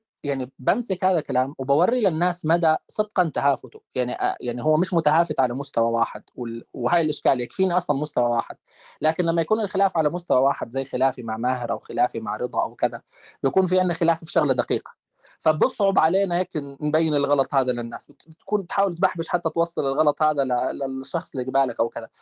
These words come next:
لأنه فعلًا الخلاف بيكون في نقطة دقيقة وكذا. آه، بينما يعني اللي أنا شايفه هون، أنا أصلًا مش قاعد،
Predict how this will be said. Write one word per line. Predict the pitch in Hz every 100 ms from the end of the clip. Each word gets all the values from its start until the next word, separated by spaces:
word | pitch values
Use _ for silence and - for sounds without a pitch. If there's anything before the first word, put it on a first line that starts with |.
| - -
لأنه | - 202 269
فعلًا | 269 277
الخلاف | 220 220 220 -
بيكون | 165 226
في | 180 190
نقطة | - 156
دقيقة | 147 165 151 117
وكذا. | - 110 _ _ _ _ _ -
آه، | 135 131 127 -
بينما | 151 240 302 269 226
يعني | 156 151
اللي | 156
أنا | 254
شايفه | 247 254 240 196
هون، | 196 226
أنا | 262
أصلًا | 302 - 214
مش | 185
قاعد، | 247 269